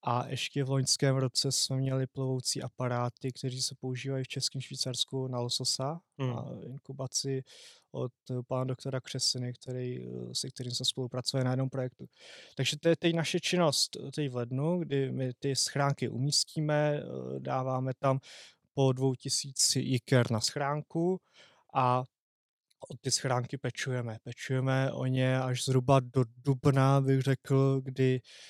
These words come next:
Speaker 1: ta, jikra se tam dovyvine. Dáváme ji tam v očních bodech, protože už ta jikra je mnohem odolnější na jakýkoliv
Speaker 2: Mhm.
Speaker 1: mechanický,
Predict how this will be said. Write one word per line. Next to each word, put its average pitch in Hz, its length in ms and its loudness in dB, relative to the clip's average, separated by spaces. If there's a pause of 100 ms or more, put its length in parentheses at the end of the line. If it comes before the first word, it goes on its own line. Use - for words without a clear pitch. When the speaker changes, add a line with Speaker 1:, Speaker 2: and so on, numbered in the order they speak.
(400)
Speaker 1:
ta, 123 420 -2 (340)
jikra 131 460 -4
se - 200 -2
tam 110 260 -8 (140)
dovyvine. 147 500 0
Dáváme 139 360 0
ji 135 80 -2
tam 147 140 -4
v - 60 -8
očních 143 300 -2
bodech, 131 360 -2
protože 131 500 -4
už - 300 -10
ta 135 220 -2
jikra 131 500 -2
je 131 300 2 (540)
mnohem 127 260 0
odolnější 131 680 -2
na 131 100 -2
jakýkoliv 131 520 -4
Speaker 2:
Mhm. 127 100 -6
Speaker 1:
mechanický, 131 1120 -6